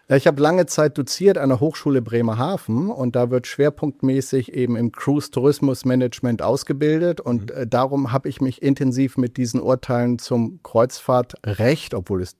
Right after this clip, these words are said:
Speaker 1: dieses Wort gar nicht gibt,
Speaker 2: Nee.
Speaker 1: aber zu, äh, <laughs> Schwerpunkt, äh, Kreuzfahrten befasst und dann kam eben auch die Idee, "Ach, warum schneiden wir die oder sammeln wir diese Urteile nicht und, äh, machen daraus ein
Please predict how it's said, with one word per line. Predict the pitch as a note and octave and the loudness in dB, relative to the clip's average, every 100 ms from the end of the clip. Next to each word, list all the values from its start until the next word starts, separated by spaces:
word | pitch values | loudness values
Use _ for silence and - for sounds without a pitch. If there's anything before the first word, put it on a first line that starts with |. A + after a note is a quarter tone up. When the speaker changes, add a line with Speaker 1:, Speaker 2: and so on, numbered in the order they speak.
| _ - | _ -10
Speaker 1:
dieses | F#2+ G2+ | -8 -2
Wort | G2+ G#2 | 0 2
gar | G#2 | 0
nicht | G2 - | 0 0
gibt, | D3 C#3 | -2 0
Speaker 2:
Nee. | |
Speaker 1:
aber | G#2+ G#2 - - - - | 0 0 -4 -18 -18 0
zu, | C3 | 4
äh, | A#2+ D3+ A#2 | 4 2 0
<laughs> | |
Schwerpunkt, | - C3+ C#3+ - B2+ A#2+ - | 2 6 6 4 2 0 -2
äh, | A#2+ G#2+ | -2 0
Kreuzfahrten | B2 C#3 - C3 A#2+ A#2 B2 - - _ - - | 2 2 2 0 0 0 -4 -4 -14 _ -10 0
befasst | A2+ - F3 G#3 - - | 0 2 0 0 -8 -2
und | C3 C3 - A#2+ | 0 0 -2 -4
dann | A#2 A#2+ | -2 -2
kam | - B2+ C#3+ | 0 0 0
eben | C#3 B2 | 0 0
auch | A#2 | -2
die | - A#2+ | -4 -4
Idee, | A#2 A#2+ A#2 | 0 0 2
"Ach, | C#3+ - - - _ | -2 -2 -16 -20 _
warum | A#2+ A#2 B2+ C3+ | -2 0 0 0
schneiden | - B2 A2+ B2+ C#3 | -4 -4 0 0 0
wir | B2+ A#2+ | 0 -2
die | A#2+ B2 B2 B2+ | -2 -6 -4 0
oder | C3+ C3 B2 | 4 4 2
sammeln | C#3 D3+ E3 C#3 | 4 4 6 4
wir | C3+ | 2
diese | B2 A#2 | 0 0
Urteile | A#2 B2+ - A#2+ A#2+ | 0 0 0 0 2
nicht | A2+ A2+ - | 0 -2 -6
und, | - A2+ A2 G#2+ | -4 -2 -2 -4
äh, | - A2+ A2 G#2+ | -6 -4 -4 -4
machen | G#2+ G#2 - A2 | -6 -6 -4 -4
daraus | G#2+ G#2 A2+ - | -4 -4 -6 -8
ein | G#2+ G2+ G#2 A2+ | -12 -10 -6 -6